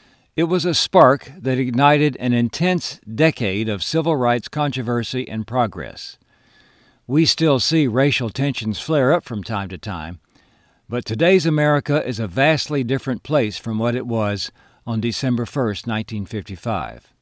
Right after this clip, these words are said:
An historical marker in downtown Montgomery marks the spot where Rosa Parks stepped onto bus number twenty-eight fifty-seven,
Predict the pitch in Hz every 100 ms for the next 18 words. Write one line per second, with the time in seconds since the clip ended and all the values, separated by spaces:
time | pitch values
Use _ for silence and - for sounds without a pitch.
0 | _ _ _ _ _ 120 113 107 107 -
1 | 165 151 131 117 147 156 - 95 98 107
2 | 127 120 127 127 117 117 110 147 127 98
3 | 104 - _ _ - 123 151 - 147 127
4 | - 160 107 113 117 113 110 127 123 123
5 | - 131 123 - - - - 156 143 -
6 | 143 165 123 92 113 104 - 113 113 101
7 | 95 - 120 107 104 104 - 107 - 90
8 | - 98 101 107